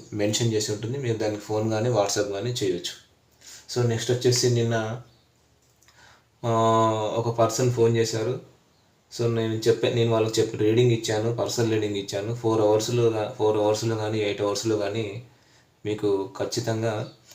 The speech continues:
ఫోన్ కానీ మెసేజ్ కానీ వస్తుందని చెప్పాను. So, వాళ్ళకు ఫోర్ అవర్స్‌లో కాల్ వచ్చిందని చెప్పారు. వాళ్ళు నాకు ఫోన్ చేసి కూడా చెప్పారు, "సార్, మీరు అన్నట్టుగానే నాకు ఫోర్ అవర్స్‌లో, ఆ, మెసేజ్ వచ్చింది, కాల్ కూడా వచ్చిందని" చెప్పారు. So,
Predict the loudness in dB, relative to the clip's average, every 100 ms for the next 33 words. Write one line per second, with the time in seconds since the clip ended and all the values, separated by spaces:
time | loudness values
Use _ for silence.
0 | _ _ -10 0 4 4 4 2 2 2
1 | 2 0 -2 -2 -2 -2 -4 -4 -4 -4
2 | -4 -8 -14 _ _ -4 0 0 0 -2
3 | -2 0 -2 -6 -10 0 2 4 4 4
4 | 2 0 4 6 6 2 -2 -2 -4 -2
5 | 0 0 0 -2 -4 -4 -2 0 0 -2
6 | -2 -2 -4 -6 -8 -2 -2 -2 -4 -6
7 | -6 -6 -4 -6 -6 -8 -10 -6 -4 -2
8 | -4 -4 -4 -4 -6 -12 -16 -16 -18 -20
9 | -10 -6 -4 -4 -4 -4 -6 -6 -2 2
10 | 4 4 4 0 0 0 4 6 6 4
11 | 2 -2 -6 -6 -8 -8 -8 -8 -8 -8
12 | -8 -10